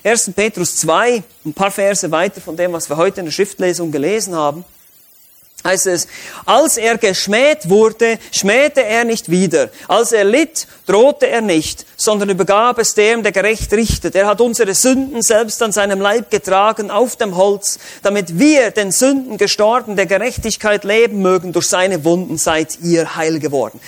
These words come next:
Als er geschmäht wurde, schmähte er nicht wieder. Als er litt, drohte er nicht. Wie sieht's bei dir aus? Wie sieht's bei mir aus?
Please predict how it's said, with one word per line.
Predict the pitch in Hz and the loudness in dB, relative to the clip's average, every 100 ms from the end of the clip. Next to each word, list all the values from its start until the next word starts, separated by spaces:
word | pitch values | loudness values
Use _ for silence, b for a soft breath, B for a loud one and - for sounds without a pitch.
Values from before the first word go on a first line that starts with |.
| B B | B B
Als | 165 165 | -8 -8
er | |
geschmäht | 156 151 165 185 208 | -10 -10 -8 -8 -6
wurde, | 202 196 196 | -6 -4 -6
schmähte | 175 165 165 170 | -6 -4 -4 -4
er | 143 156 156 | -6 -6 -6
nicht | 131 135 - - - - _ | -8 -8 -12 -18 -20 -20 _
wieder. | 117 110 - - - _ _ _ _ _ _ _ - B | -18 -16 -16 -18 -20 _ _ _ _ _ _ _ -20 B
Als | - 170 | -2 0
er | 190 180 | 0 0
litt, | 196 294 - - - - _ - | 0 -2 -4 -12 -12 -18 _ -4
drohte | 175 196 202 185 | 0 0 -2 -4
er | 175 170 165 - | -2 -4 -4 -14
nicht. | 110 - - _ - _ _ _ _ _ _ _ _ _ _ _ | -18 -18 -20 _ -20 _ _ _ _ _ _ _ _ _ _ _
Wie | 143 | -12
sieht's | 160 151 | -10 -8
bei | - | -8
dir | 135 156 185 | -8 -6 -6
aus? | 190 196 147 | -8 -10 -16
Wie | |
sieht's | 147 151 | -18 -16
bei | - | -16
mir | 131 151 143 | -12 -10 -10
aus? | 113 - - - | -12 -14 -12 -12